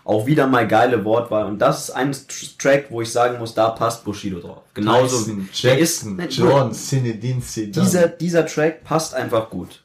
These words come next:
Speaker 2: Ja.
Speaker 1: Genauso wie Stress ohne Grund. Ich finde, das ist nicht auf einem Level, aber es ist auf jeden Fall,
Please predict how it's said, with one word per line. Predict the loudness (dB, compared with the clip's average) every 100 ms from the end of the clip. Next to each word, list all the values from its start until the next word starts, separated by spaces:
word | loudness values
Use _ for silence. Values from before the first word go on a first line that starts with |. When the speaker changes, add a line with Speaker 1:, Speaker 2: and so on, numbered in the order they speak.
| _
Speaker 2:
Ja. | 0 2 2
Speaker 1:
Genauso | 2 4 4 2
wie | -4
Stress | -4 0 0
ohne | 0 -4
Grund. | -4 -6 -6 -10 -16
Ich | -6
finde, | 0 2
das | 2
ist | 0 -4 -8 -6
nicht | -2 0
auf | 0 0
einem | -4 2
Level, | 2 2 0 -4
aber | -4
es | -4 -2
ist | 2
auf | 2 2
jeden | -2 -2
Fall, | 0 2 2 0